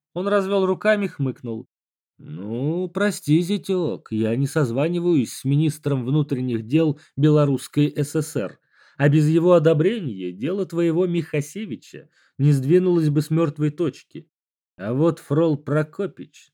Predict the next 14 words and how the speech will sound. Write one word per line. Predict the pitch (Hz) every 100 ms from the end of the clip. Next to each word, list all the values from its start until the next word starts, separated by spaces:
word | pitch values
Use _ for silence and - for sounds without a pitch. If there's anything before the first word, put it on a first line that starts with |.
| -
за | 101 110 151
пару | 214 208 151
дней | 117 123 123 113 - _ _
добился | 95 107 165 156 165 147 - 104
того, | 120 131 147
чтобы | - 135 131 127
Виктор | 147 147 135
Алексеевич | 135 135 - 139 123 - -
Пискарёв | 139 - 143 156 160 - _ _ _ -
взял | 117 131 151 175 131
дело | 131 127
твоего | 110 127 135 127 120
витебского | 127 156 113 - - 123
серийника | 120 156 156 110 90 - 76